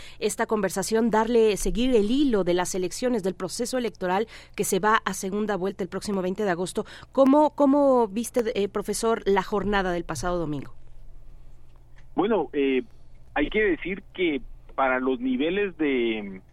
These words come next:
Speaker 2: de votación de una primera vuelta, como se le dice, fue una,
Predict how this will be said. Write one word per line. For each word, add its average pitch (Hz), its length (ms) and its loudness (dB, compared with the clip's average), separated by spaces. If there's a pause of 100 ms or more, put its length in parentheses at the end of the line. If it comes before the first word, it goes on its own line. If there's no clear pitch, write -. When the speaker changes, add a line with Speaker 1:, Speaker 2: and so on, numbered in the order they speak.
(300)
Speaker 2:
de 120 120 0
votación 120 640 -2
de 170 80 0
una 175 180 -2
primera 131 480 -2
vuelta, 165 440 -2
como 120 240 -8
se 117 100 -8
le 110 120 -2
dice, 180 460 -2 (240)
fue 139 720 0
una, 143 300 -4